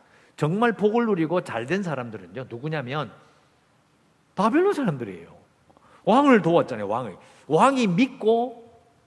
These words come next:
정권을 위임할 정도로 신실하게 그리고 지혜롭게 제국의 모든 것을 도운 사람이 바로 다니엘이에요. 정말 다니엘 때문에 다니엘이 잡혀간 그 나라가 복을 받은 거예요. 그러니까 우리는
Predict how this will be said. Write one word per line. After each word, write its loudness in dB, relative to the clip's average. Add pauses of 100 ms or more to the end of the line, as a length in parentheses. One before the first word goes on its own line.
(240)
정권을 2
위임할 2
정도로 -4 (100)
신실하게 -6
그리고 -6
지혜롭게 0
제국의 -2
모든 0
것을 -6
도운 -2
사람이 -8
바로 -8
다니엘이에요. -4 (1000)
정말 0
다니엘 0
때문에 -2 (160)
다니엘이 -4
잡혀간 -4
그 -8
나라가 -4
복을 -6
받은 -12
거예요. -20 (1500)
그러니까 2
우리는 0